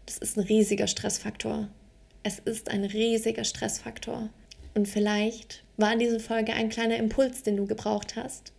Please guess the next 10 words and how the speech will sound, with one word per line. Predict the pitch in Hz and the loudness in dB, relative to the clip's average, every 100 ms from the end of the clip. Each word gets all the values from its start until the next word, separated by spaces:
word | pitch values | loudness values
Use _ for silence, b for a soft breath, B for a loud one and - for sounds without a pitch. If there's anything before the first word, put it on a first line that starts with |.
| B B B B - | B B B B 4
um | 214 208 | 6 8
dich | 208 208 214 - - - | 8 6 2 -6 -12 0
einmal | 226 214 | 4 6
tief | 214 208 | 6 2
einzuatmen | - 208 214 220 202 202 214 202 202 - - - | 4 4 4 0 -2 0 0 0 -4 -6 -18 -6
und | 180 - | -4 -2
auszuatmen | 190 202 - 226 202 196 202 202 | 0 0 0 -2 -4 -2 -2 -2
und | 208 190 | -2 -4
zu | 196 | -2
merken, | 196 208 208 214 202 202 202 | 0 0 0 0 2 0 -2